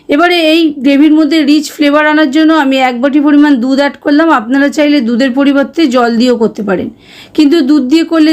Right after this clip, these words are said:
যেমন রিচ ফ্লেভারটাও আসবে আর খেতে অসম্ভব টেস্টফুল হয়। ভালো করে নেড়ে চেড়ে মিশিয়ে নেওয়ার পর আবারও অল্প একটুখানি জল অ্যাড করে দিলাম, যাতে গ্রেভির থিকনেসটা ঠিক থাকে।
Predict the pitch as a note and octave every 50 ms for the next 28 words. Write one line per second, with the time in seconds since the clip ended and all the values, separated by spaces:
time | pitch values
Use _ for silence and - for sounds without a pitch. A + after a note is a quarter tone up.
0 | C#4 C#4 C4 B3+ C4+ C#4 C4 A#3+ B3+ C#4+ C#4+ - - - C#4 C4 B3+ C4 C#4 C4+
1 | C#4 - D#4 D4+ D4+ D4+ D4 - - E4+ D#4+ D4 D4 - - C4 A3 A#3 D4 C#4
2 | C4 A#3+ A#3 - D#4 D4 D4 D#4 D4+ - D#4+ A#3+ G#3+ A3 - - A#3+ G3 F#3+ G3+
3 | G#3+ G#3 - - _ _ - - - - - - - A#3+ B3+ C#4 D4 D#4 C#4+ D#4
4 | E4 E4 D#4 D4 C#4+ C#4+ C#4+ A#3+ D4+ D#4 D#4 D4+ C#4+ C#4 A3+ - D4 D4+ D4 D4+
5 | D4+ D4+ D#4 D4 C#4 D4 B3+ C#4+ F4+ F4+ - _ _ _ _ _ _ - - C4+
6 | C#4+ D#4 D#4 D#4 D4+ C#4+ C#4 A#3 - E4 D#4+ - - - E4+ D4+ D#4 D#4 D#4+ C4
7 | A#3 C4+ C4+ C#4 C4+ B3+ B3 A#3 - - D4 D4 C#4+ C4 B3+ C4 C#4 D4+ C#4 C#4
8 | C4 B3 A#3+ C4+ C4 E4 F#4 - _ _ _ _ - A3+ A3+ C4 C4+ C#4+ D4+ D4+
9 | D4+ - D4+ B3+ A#3 C4 D4 C#4+ - - - E4 - - C#4+ G#3+ - - A3+ F#3+
10 | G3 - -